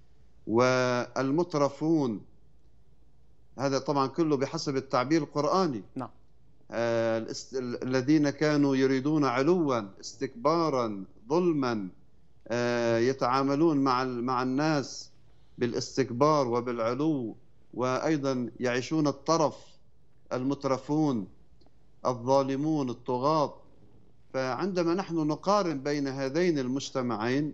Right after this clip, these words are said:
Speaker 1: نجد أن المجتمع الذي كان يعيش الدين والقيم، والمجتمع الذي كان، آه، تتحكم فيه، آه، قيم السماء،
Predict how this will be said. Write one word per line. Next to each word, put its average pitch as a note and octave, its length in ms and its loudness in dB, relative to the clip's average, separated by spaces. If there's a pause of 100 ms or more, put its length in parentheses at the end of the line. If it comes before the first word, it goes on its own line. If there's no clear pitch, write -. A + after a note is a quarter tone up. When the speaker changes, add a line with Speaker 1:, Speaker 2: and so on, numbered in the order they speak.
Speaker 1:
نجد C#3 320 -2
أن C3+ 220 2
المجتمع A2+ 640 -2
الذي B2 300 -4
كان C#3 360 2 (760)
يعيش D3 440 2
الدين C#3 460 2
والقيم، A#2+ 640 2 (720)
والمجتمع C3 680 0
الذي C3 320 0
كان، D3+ 520 0 (1600)
آه، A2+ 640 2
تتحكم D3 800 -2
فيه، B2+ 580 0 (600)
آه، A2+ 360 0
قيم F#3+ 380 2
السماء، C#3+ 640 -4